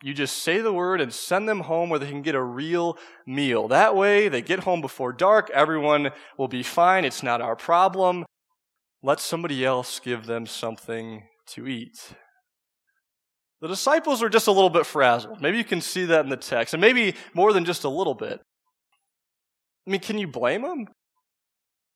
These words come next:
Imagine Jesus coming to you, and you're standing in this crowd of ten thousand plus people, and he looks at you,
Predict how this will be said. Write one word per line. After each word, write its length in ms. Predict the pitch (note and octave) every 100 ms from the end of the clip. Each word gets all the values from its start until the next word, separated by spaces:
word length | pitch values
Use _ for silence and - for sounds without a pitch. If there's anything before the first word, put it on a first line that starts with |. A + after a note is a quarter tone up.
| -
Imagine 680 | G3 F#3 G#3 C4+ C4+ C4+ F#3+
Jesus 440 | C3 F3 G3 F#3+
coming 320 | - D#3+ D#3+ C#3
to 60 |
you, 220 | B2 A#2
and 100 | A#2+
you're 120 | E3 G#3+
standing 520 | - F3 F3+ F3 C#3+
in 120 | C3
this 220 | B2 -
crowd 340 | - E3+ F3 D3
of 140 | A#2
ten 320 | - A3 C4
thousand 480 | - F3+ F#3 E3 D3+
plus 320 | - D3+ - -
people, 280 | D3 B2
and 80 | A#2+
he 80 | C3+
looks 280 | G#3 - -
at 100 | E3+
you, 300 | B2 A#2